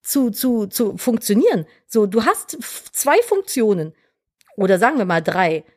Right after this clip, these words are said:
Kaltes Wasser, sprudelkaltes Wasser und kochendes Wasser. Und zwei von drei Funktionen funktionieren einfach nicht.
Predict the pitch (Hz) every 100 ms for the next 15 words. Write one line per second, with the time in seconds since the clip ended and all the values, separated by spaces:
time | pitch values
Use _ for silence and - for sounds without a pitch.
0 | _ - 214 311 370 320 320 339 330 -
1 | 247 302 294 294 302 262 269 269 294 -
2 | 240 247 269 - _ _ _ - 233 220
3 | 175 170 160 160 165 _ _ _ 247 240
4 | - - 233 392 466 392 359 - 269 349
5 | 311 254 294 285 294 302 320 359 - 330
6 | 339 - 302 466 339 185 190 175 185 175